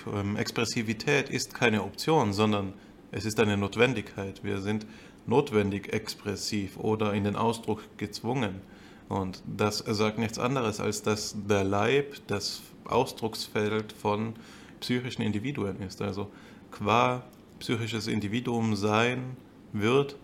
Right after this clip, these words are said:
ähm, kommt es gezwungenermaßen zu so etwas wie diesen Ausdrucksphänomenen. Und, ähm, die können natürlich direkt vernommen werden. Das haben wir jetzt, glaube ich, schon zur Genüge gezeigt.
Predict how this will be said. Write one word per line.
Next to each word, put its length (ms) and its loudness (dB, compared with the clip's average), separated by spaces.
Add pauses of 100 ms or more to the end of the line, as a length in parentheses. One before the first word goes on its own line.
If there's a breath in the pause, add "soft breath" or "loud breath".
(540)
ähm, 440 0 (1000)
kommt 300 0
es 240 0 (340 loud breath)
gezwungenermaßen 760 2
zu 120 -6
so 160 2
etwas 360 0
wie 260 0 (220 loud breath)
diesen 160 -2
Ausdrucksphänomenen. 1120 -4
Und, 180 -6 (540 loud breath)
ähm, 500 0 (120)
die 140 0
können 260 0
natürlich 340 -2
direkt 300 0
vernommen 440 0
werden. 320 -4 (240)
Das 180 -2
haben 140 2
wir 120 6
jetzt, 180 2
glaube 200 4
ich, 60 -2
schon 280 0
zur 140 -4
Genüge 400 2
gezeigt. 580 0